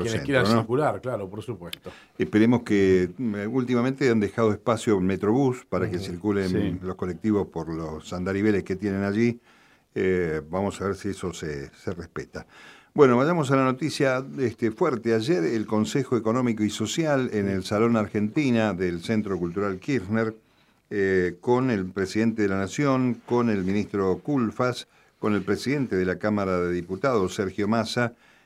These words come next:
Speaker 1: y con, este, los integrantes. El Consejo Económico y Social, eh, hay que decirlo,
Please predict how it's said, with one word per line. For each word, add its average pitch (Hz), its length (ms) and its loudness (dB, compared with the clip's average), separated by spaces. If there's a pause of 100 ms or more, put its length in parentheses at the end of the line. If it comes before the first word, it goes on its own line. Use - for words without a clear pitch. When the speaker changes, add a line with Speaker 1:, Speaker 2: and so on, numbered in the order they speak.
(100)
Speaker 1:
y 117 120 -2
con, 123 560 0
este, 95 540 0
los 90 220 -2
integrantes. 98 680 -2
El 110 120 -2
Consejo 131 520 0
Económico 107 720 0
y 95 100 0
Social, 131 600 -2 (480)
eh, 92 460 2
hay 101 100 -6
que 107 100 0
decirlo, 123 640 0